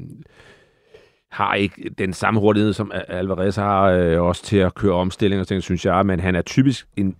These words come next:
en vanvittig spændende nier, hvis du er et hold, som er i kontrol og, og styrer kampen, øh,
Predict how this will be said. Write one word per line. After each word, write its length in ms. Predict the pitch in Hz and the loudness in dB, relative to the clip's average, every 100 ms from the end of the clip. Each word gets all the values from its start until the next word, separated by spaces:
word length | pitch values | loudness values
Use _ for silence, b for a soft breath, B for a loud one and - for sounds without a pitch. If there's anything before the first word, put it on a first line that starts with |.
| - | -4
en 200 | 101 78 | -2 -2
vanvittig 420 | - 131 135 107 | 2 2 4 2
spændende 420 | 95 - 95 107 110 | 0 -2 0 2 2
nier, 400 | 110 117 117 110 | 2 2 4 4
hvis 260 | 92 98 | 2 -2
du 100 | - | 0
er 120 | 95 | 0
et 80 | 95 | 0
hold, 280 | 87 107 104 | 2 2 2
som 300 | - 107 95 | -4 -4 -4
er 240 | 90 92 87 | -4 -4 -6
i 340 | 85 85 92 | -8 -10 -10
kontrol 540 | - 98 - 101 104 110 | -6 -6 -4 0 2 2
og, 160 | 92 90 | 0 0
og 140 | 90 | -6
styrer 300 | - 107 113 | -2 2 2
kampen, 540 | - 104 101 - 101 | 2 0 0 -4 -2
øh, 400 | 92 87 85 82 | 0 2 2 0